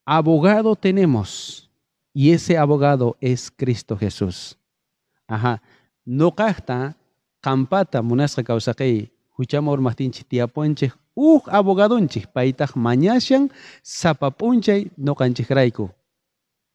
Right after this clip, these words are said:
Ari, noqanchik ñapi salvasqaña kanchik. Entonces chaypi tiyapunchik nin, huk abogadunchik. Supay Satanasqa sapa kuti, sapa ratu rishan, noqanchik huchama urmaqtinchik. Ahinamanta noqanchik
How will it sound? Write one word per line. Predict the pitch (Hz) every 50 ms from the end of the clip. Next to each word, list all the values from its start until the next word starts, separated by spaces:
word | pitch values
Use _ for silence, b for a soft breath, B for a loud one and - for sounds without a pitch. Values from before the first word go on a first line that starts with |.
| _ _ _ _ _ _ _ _ _ _
Ari, | 117 120 127 147 160 135 107 - _ _ _ _ _ _
noqanchik | 127 135 127 165 156 165 - 143 117
ñapi | 131 135 143 - 147
salvasqaña | - - 131 120 117 113 - - 117 117 113
kanchik. | - 113 104 98 - - - _ _ _ _
Entonces | 131 127 123 143 139 135 139 131
chaypi | - - 131 131 127 135 131 b b b b b b b
tiyapunchik | 131 127 127 - - 139 139 135 127 127 120
nin, | 139 147 160 170 -
huk | - 185 196 - 170
abogadunchik. | 147 135 135 127 127 120 120 117 110 101 - 107 - _ _ _ _ _ _ _ _ _ _ _ _ _ _ _ _ _ _
Supay | _ - - 127 120 131 123
Satanasqa | - 135 120 127 127 180 214 - - 139
sapa | - 131 117 120 117 110
kuti, | - 185 208 - 160
sapa | - - 135 120 - 117
ratu | 156 175 170 -
rishan, | 147 180 175 - 208 202 202 b b b b b b _
noqanchik | - 123 123 - 123 123 123 143 165 147 -
huchama | 147 131 - 131 127 120
urmaqtinchik. | 117 113 113 104 - 123 113 107 - 113 107 - _ _ _ _ _ _ _ _ _
Ahinamanta | _ 110 92 117 117 123 131 135 123 127
noqanchik | 117 117 - - 143 147 147 165 160 143